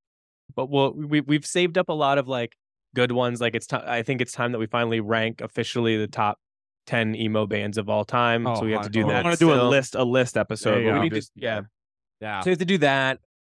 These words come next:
Speaker 1: So that's definitely a goal of ours. What else do we got?
Speaker 3: I need to go to therapy, so <laughs>
Speaker 1: Yeah.
Speaker 3: I'm gonna, I'm gonna
Speaker 2: Yeah.
Speaker 3: do that in the new year. Absolutely.
Speaker 1: We're both trying to just be nicer to ourselves and
Speaker 2: Mm-hmm.
Speaker 3: Yeah.
Speaker 1: to others and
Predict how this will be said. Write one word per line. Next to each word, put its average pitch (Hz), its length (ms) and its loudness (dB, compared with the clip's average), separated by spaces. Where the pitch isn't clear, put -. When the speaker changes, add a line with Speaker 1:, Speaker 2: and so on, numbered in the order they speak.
Speaker 1:
So 175 100 0
that's 180 100 0
definitely 143 300 -2
a 117 40 -6
goal 107 240 -6
of 107 100 -6
ours. 110 360 -2
What 185 240 -2
else 135 180 2
do 123 80 -4
we 104 140 -6
got? 98 340 -10
Speaker 3:
I 160 100 2
need 170 140 4
to 123 40 0
go 120 100 6
to 110 60 4
therapy, 113 560 2
so 139 240 4
<laughs> - 20 -6
Speaker 1:
Yeah. 165 260 2
Speaker 3:
I'm 170 140 0
gonna, 147 160 2
I'm 135 140 -2
gonna 139 140 0
Speaker 2:
Yeah. - 40 -2
Speaker 3:
do 127 140 0
that 120 220 0
in 117 80 -4
the 117 100 -4
new 117 140 -6
year. 117 220 -6
Absolutely. 113 480 -4
Speaker 1:
We're 95 40 -2
both 214 80 -8
trying 190 220 2
to 147 60 -14
just 139 140 -10
be 143 100 -2
nicer 131 380 -4
to 135 140 -2
ourselves 120 680 -4
and 117 140 -4
Speaker 2:
Mm-hmm. 110 140 2
Speaker 3:
Yeah. 139 260 6
Speaker 1:
to 123 100 -2
others 120 520 0
and 120 160 -4